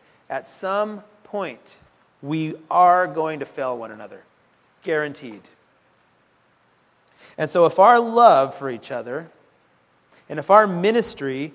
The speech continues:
is based solely on what we deserve, it's going to be very unstable.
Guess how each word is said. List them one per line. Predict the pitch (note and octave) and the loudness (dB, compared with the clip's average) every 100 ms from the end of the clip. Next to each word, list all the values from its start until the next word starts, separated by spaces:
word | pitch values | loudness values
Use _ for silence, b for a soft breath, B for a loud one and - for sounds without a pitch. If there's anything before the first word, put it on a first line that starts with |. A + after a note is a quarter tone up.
| _ - | _ -12
is | D#3 C#3 | -10 -4
based | E3 D3 - - | -6 -6 -12 -4
solely | G3 G#3+ A3 A3+ A3 | 2 2 2 0 -2
on | F3 E3+ E3 D#3 C#3 | 0 2 2 -4 -2
what | E3 F3 D#3+ | 0 0 -4
we | D#3+ E3+ | -8 -8
deserve, | C#3 A2+ C#3+ F#3+ A#3+ A#3 - _ _ _ _ _ _ _ _ _ _ _ _ _ | -12 -8 -4 -2 -4 -6 -20 _ _ _ _ _ _ _ _ _ _ _ _ _
it's | - | -10
going | G3+ F#3+ | -6 -4
to | |
be | C3+ A#2+ | -6 -8
very | C3 D#3 D3 B2 A2+ B2+ - | -4 -2 -2 -4 -10 -18 -20
unstable. | B2+ A2 C3 B2 G2+ | -18 -16 -12 -12 -14